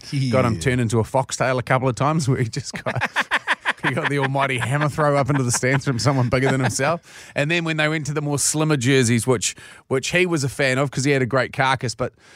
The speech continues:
Speaker 1: some of the big boppers were like, "Jeepers creepers, this is a bit of a sausage casing."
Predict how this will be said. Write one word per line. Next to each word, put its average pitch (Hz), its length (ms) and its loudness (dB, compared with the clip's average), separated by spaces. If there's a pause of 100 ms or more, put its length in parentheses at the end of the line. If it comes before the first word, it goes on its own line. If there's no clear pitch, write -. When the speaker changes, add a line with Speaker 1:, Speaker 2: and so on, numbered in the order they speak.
Speaker 1:
some 139 220 2
of 135 60 2
the 123 80 0
big 113 240 -2
boppers 139 380 0
were 117 80 -2
like, - 140 -4
"Jeepers - 400 -6
creepers, 110 420 -2
this 110 100 0
is 98 100 -2
a 95 40 -4
bit 104 100 -2
of 98 80 -4
a - 40 -4
sausage - 480 -2
casing." 120 500 -4